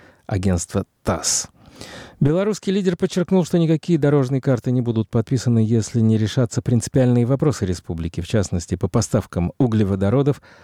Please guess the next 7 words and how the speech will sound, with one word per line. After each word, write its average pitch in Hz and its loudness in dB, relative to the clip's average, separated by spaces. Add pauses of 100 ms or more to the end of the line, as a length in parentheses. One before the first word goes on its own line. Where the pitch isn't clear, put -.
(120)
открытию 131 0
рынков 127 2
для 104 0
белорусских 101 -2
товаров, 139 0 (320)
снятию 127 0
барьеров 101 -2